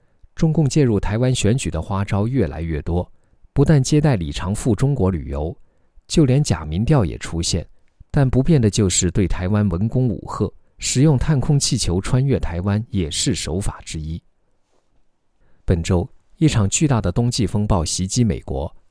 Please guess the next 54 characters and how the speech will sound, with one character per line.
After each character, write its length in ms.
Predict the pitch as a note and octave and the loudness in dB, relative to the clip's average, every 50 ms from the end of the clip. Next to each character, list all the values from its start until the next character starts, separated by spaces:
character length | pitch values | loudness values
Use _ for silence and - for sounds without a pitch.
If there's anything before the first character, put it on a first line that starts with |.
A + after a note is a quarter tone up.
| _ - | _ -4
已 120 | G2+ G2 | -4 0
经 180 | - D3 D3+ D3+ | 2 2 2 2
导 160 | C3+ G2 F2 | 2 2 0
致 200 | - - A2 F#2 | 0 0 -2 -2
十 120 | - - | 0 0
二 220 | G#2 A#2+ D3 B2 F#2 | 0 0 0 0 0
个 100 | F#2 E2+ | -2 -2
州 180 | - F#2+ E2+ F#2 | -2 -2 -2 0
断 200 | - F#2 D#2 D#2 | -2 -2 -2 -2
电， 240 | - E2+ D#2+ - - - - - | -4 -4 -4 -6 -10 -14 -6 -2
并 160 | D3 C3 A2 | 0 0 2
影 180 | F2+ F2+ A#2 | 2 2 2
响 200 | C#3 - F2 C#2 | 0 0 0 -2
了 100 | C#2 D2 | -4 -6
商 240 | E2 - - G2+ A2 | -4 -2 0 0 2
业 140 | A#2+ A2 E2 | 2 0 0
活 220 | E2+ - - D#2+ | -2 -6 -10 -6
动， 180 | - F#2 E2+ - - - _ _ - - | -4 -4 -4 -6 -8 -16 _ _ -8 -2
也 120 | A#2+ C3+ | 0 2
导 200 | D3 - G#2 F2 | 2 2 2 0
致 160 | F2+ - B2+ G#2+ | 2 2 0 0
航 200 | - A#2+ A#2+ C3 | 2 0 0 2
空 160 | - C#3+ C3+ | 2 2 2
公 160 | B2+ C#3 C#3 | 4 2 2
司 220 | C3+ - - C3 | 2 2 2 0
今 180 | B2 - D3 D3 | 2 2 2 4
天 160 | B2+ C3+ C#3+ | 4 4 4
取 200 | C#3 - - D#2+ | 4 2 -2 -4
消 180 | - - G2 F#2+ | -2 -2 0 0
了 140 | F#2+ F#2 G#2 | 0 0 0
一 100 | A#2+ A2+ | -2 0
千 220 | - - B2 C3+ | 0 0 2 2
六 120 | E3 D3+ | 2 2
百 160 | G#2+ - C#2+ D2 | 2 0 -2 -4
多 140 | - D#2+ D#2+ | -4 -6 -4
个 140 | - D#2+ D#2 | -4 -4 -6
航 220 | - E2 D#2 D2 | -6 -8 -6 -4
班。 200 | - E2+ E2+ F2+ - - _ _ _ _ _ _ _ _ _ _ | -2 -2 -2 -2 -6 -12 _ _ _ _ _ _ _ _ _ _
美 140 | - A#2 A2+ | 2 2 4
国 160 | G#2+ C3 B2 | 6 6 6
联 140 | A#2+ C3 C#3+ | 4 4 4
邦 140 | D3 D#3 D3+ | 2 2 2
航 200 | C#3+ - C3 C#3 | 0 -2 -2 0
空 120 | C3+ D3 C#3 | 0 2 2
管 120 | B2 A2 B2+ | 2 2 2
理 140 | C3 F#2 | 2 0
局 180 | D#2 - - F2 | -2 -2 -4 -2
周 200 | - - A2 B2+ | 0 0 0 0
四 180 | - - A#2+ F2+ | 0 -2 -2 -2
曾 200 | - E2 F2+ F#2 | -2 -2 -4 -2
经 180 | G2+ G#2+ G#2+ | 0 0 -2
警 120 | G2+ - - | -2 -4 -6
告 220 | - - D2+ D2+ | -6 -6 -6 -6
说， 300 | E2 - - F2 D#2+ D#2+ | -6 -4 -4 -4 -4 -4